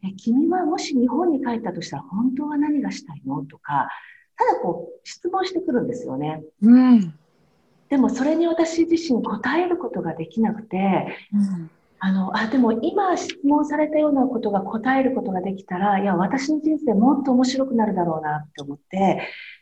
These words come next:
Speaker 1: なんかそういうことができるこのコーチっていう仕事は、いや、めっちゃ面白いなって思ったのが最初のきっかけですね。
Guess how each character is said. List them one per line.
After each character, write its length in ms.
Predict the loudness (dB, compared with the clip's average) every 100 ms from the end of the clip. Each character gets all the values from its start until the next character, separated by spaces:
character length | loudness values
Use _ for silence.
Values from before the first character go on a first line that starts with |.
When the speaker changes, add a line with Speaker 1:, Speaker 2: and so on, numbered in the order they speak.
| -6
Speaker 1:
な 80 |
ん 40 | -4
か 60 |
そ 300 | -2 0 4
う 60 | 6
い 80 | 6
う 80 | 2
こ 100 | 0
と 100 | 0
が 140 | 2
で 140 | 2
き 100 | 4
る 100 | 4
こ 140 | 2 0
の 100 | -2
コ 240 | 0 2
ー 100 | 2
チ 140 | 2 -4
っ 20 | -2
て 100 | -2
い 20 |
う 40 |
仕 160 | -2 -4
事 240 | -4 -2
は、 220 | 2 2 2 -6 -12 -20 _
い 60 | 0
や、 140 | 2
め 80 | 2
っ 80 | 0
ち 100 | 0
ゃ 60 | 2
面 100 | 2
白 220 | 2 4
い 60 |
な 460 | 6 6 6 4 2
っ 20 |
て 80 | 0
思 140 | 2 2
っ 80 |
た 80 | 0
の 100 | 2
が 100 | 2
最 220 | 2 0
初 140 | 0 -2
の 120 | -6
き 100 | -8
っ 40 | -16
か 120 | -16 -16
け 440 | -14 -12 -12 -14
で 80 | -20
す 140 | -20 -14
ね。 460 | -8 -6 -4 -6